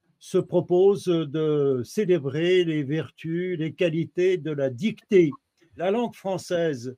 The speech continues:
dans la diversité de ses versions locales et internationales, nous réunit aujourd'hui. Je suis très heureux de vous accueillir, de vous proposer cet exercice,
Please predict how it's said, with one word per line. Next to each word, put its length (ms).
dans 320
la 160
diversité 800
de 180
ses 800
versions 400
locales 500
et 80
internationales, 880
nous 160
réunit 480
aujourd'hui. 640
Je 40
suis 280
très 320
heureux 260
de 80
vous 200
accueillir, 640
de 160
vous 480
proposer 540
cet 240
exercice, 840